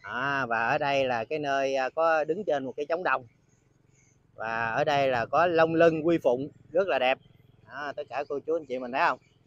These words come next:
Cái khu này, à, có Long Lân Quy Phụng. Đây, đây là con rồng,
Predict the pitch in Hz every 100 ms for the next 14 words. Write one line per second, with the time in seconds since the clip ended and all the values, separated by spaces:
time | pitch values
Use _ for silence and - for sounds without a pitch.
0 | _ _ 165 165 143 131 120 117 113 110
1 | 110 120 135 185 160 151 151 151 147 147
2 | 143 113 110 127 _ 131 131 127 _ _
3 | _ _ _ 120 127 135 123 113 123 131
4 | 123 117 120